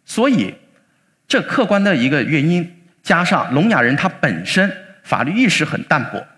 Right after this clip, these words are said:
淡薄到什么程度？相当于我们国家七八十年代社会公民的那种法律意识。举个例子，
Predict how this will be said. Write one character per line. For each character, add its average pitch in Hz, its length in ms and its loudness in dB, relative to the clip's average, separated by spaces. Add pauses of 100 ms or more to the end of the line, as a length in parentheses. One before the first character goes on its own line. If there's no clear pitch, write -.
(960)
淡 294 160 4
薄 196 80 0
到 196 80 2
什 190 160 0
么 160 60 0
程 - 200 -4
度？ 160 220 -2 (1080)
相 240 200 2
当 226 220 2
于 185 40 2
我 117 280 -2
们 120 360 -4 (220)
国 117 140 -2
家 143 180 0
七 - 280 -4
八 196 240 -2
十 131 160 -4
年 104 180 -4
代 104 180 -4
社 - 220 -2
会 143 160 -2
公 202 180 -4
民 165 200 -2
的 110 80 -8
那 123 120 -4
种 107 160 -10
法 - 120 -8
律 98 120 -14
意 98 140 -14
识。 - 220 -6 (1200)
举 - 140 -6
个 156 80 0
例 175 160 0
子， - 200 -12